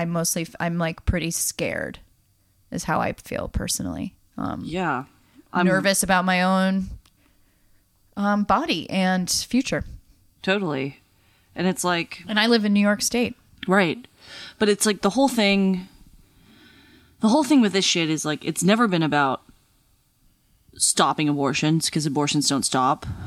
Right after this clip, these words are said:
Speaker 2: They just become unsafe. We know that. Like, it's similar to, like, you know, the, the phrase in, like, trans liberation politics where it's, like, death before de-, death before detransition.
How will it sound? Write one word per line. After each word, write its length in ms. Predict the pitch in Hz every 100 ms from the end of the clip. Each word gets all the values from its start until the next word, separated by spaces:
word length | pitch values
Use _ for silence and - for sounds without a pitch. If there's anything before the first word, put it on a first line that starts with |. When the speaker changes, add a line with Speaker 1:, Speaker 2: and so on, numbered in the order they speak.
| -
Speaker 2:
They 100 | 165
just 140 | 135 -
become 240 | 147 151
unsafe. 540 | 143 143 98 - -
We 120 | 180 202
know 160 | 170
that. 260 | 131 78 - - _
Like, 300 | 160 156 - _ - _ _ _ _
it's 180 | 196 -
similar 460 | 233 247 269 262
to, 300 | 240 - 196
like, 340 | 180 160 - - _ _ _
you 160 | - 190
know, 180 | 170 165
the, 300 | 165 160 151
the 80 | 151
phrase 500 | - 165 165 151 -
in, 440 | - 170 156 156 143
like, 220 | 147 131
trans 300 | - 175 160
liberation 440 | 175 156 156 156
politics 460 | 147 147 147 147 -
where 120 | 151
it's, 200 | 147 -
like, 500 | 151 139 139 - - _ _ -
death 200 | 185 165
before 280 | 170 165 160
de-, 240 | 156 - _ - 151
death 280 | 170 185 -
before 260 | - 170
detransition. 840 | 151 151 160 151 143 147 175 190